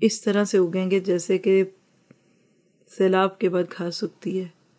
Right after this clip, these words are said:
پھر اللہ ان کو جنت دے گا۔ یہ کون لوگ ہیں؟ آپ بھی تو سوچ رہے ہوں گے کہ یہ کلمہ پڑھنے والے جہنم میں کیسے پہنچ گئے؟ جی، یہ اپنے برے، برے کرتوتوں کی وجہ سے پہنچ گئے۔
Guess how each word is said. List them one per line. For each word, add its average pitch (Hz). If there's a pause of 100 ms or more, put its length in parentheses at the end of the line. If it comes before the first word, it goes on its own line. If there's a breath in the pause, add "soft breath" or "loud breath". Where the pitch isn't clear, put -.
(200)
پھر 190
اللہ 180
ان 175
کو 175
جنت 175
دے 185
گا۔ 196
یہ 208
کون 208
لوگ 185
ہیں؟ 190 (480 soft breath)
آپ 247
بھی 285
تو 285
سوچ 208
رہے 208
ہوں 196
گے 214
کہ 220
یہ 262
کلمہ 214
پڑھنے 240
والے 233
جہنم 214
میں 247
کیسے 233
پہنچ 208
گئے؟ 196 (1700)
جی، 196 (320)
یہ 208
اپنے 196
برے، 185
برے 190
کرتوتوں 190
کی 202
وجہ 196
سے 190
پہنچ 185
گئے۔ 196